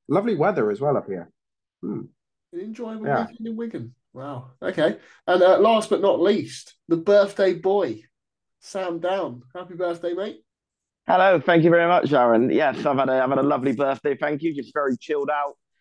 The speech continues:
Speaker 3: Sat on my backside watching the football and, and, uh, ordered a takeaway and otherwise done very little. So, yeah, e-, enjoyed.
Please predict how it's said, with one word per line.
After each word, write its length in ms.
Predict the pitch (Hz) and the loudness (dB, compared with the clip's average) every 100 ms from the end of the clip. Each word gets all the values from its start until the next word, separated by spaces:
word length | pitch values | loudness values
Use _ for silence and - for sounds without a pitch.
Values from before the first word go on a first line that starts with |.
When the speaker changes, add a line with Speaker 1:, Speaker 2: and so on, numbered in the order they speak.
| _ _ _ - | _ _ _ -10
Speaker 3:
Sat 220 | 165 127 | -6 -4
on 80 | 147 | -4
my 60 | |
backside 520 | 131 156 - 170 147 | -4 -6 -6 -6 -4
watching 320 | 147 160 156 143 | -4 -6 -6 -8
the 80 | |
football 460 | 127 160 185 151 156 | -6 -8 -6 -6 -4
and, 160 | 151 127 | -4 -4
and, 280 | 151 127 | -6 -6
uh, 300 | 127 147 151 147 _ - | -6 -4 -6 -8 _ -10
ordered 300 | 107 160 151 | -6 -4 -6
a 40 | |
takeaway 480 | - 156 156 165 165 | -4 -8 -4 -6 -4
and 80 | 165 | -4
otherwise 400 | 156 156 160 139 | -4 -4 -4 -6
done 220 | 165 156 | -8 -4
very 200 | 156 151 | -4 -4
little. 360 | 160 - 117 | -6 -6 -8
So, 340 | 107 131 131 123 _ _ _ _ - | -6 -6 -6 -8 _ _ _ _ -10
yeah, 360 | 139 131 - - - _ | -6 -4 -6 -12 -20 _
e-, 140 | 104 135 | -8 -6
enjoyed. 760 | 135 139 120 135 131 131 123 | -4 -4 -4 -4 -2 -2 -4